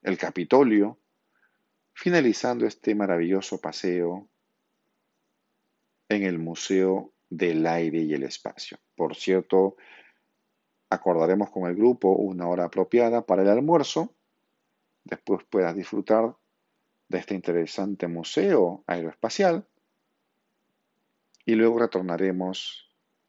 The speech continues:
hacia Nueva York. Toma en cuenta que el tour inicia a seis de la mañana como referencia y estaremos retornando a tu hotel nueve de la noche, hora aproximada, dependiendo del tráfico, claro está.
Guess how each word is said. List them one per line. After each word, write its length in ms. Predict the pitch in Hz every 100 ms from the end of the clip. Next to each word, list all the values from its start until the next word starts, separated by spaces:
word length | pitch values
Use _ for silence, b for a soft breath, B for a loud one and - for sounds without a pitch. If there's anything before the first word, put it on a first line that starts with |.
| _
hacia 420 | - - - 87
Nueva 360 | 78 78 78 76
York. 280 | 73 60 - _ _ _ _ _ _ _ _ _ _ _ _ _ _
Toma 200 | - 107
en 80 | 131
cuenta 340 | 135 160 151 151
que 80 |
el 120 | 104 101
tour 160 | 123
inicia 320 | 113 107 -
a 40 | 90
seis 240 | - 135
de 80 | 147
la 100 | 147
mañana 380 | 147 147 143 143
como 240 | 147 143
referencia 720 | 151 143 156 143 120 - 127 - _ _ _ _ _
y 120 | 147
estaremos 640 | 151 151 113 110 107 104 110
retornando 680 | 131 - 101 95 95 98 98
a 60 |
tu 140 | - 98
hotel 500 | 87 90 87 87 98 _ _ _ _ _ _ _ _ _
nueve 480 | 98 95 95 92 82
de 80 | 78
la 100 | 73
noche, 420 | 67 64 - 55 _ _ _
hora 220 | 92 87
aproximada, 720 | 85 - - 131 175 151 143 175 -
dependiendo 500 | - 160 165 170 101
del 80 |
tráfico, 480 | 120 160 - 127 107
claro 220 | - 78
está. 340 | 85 - 160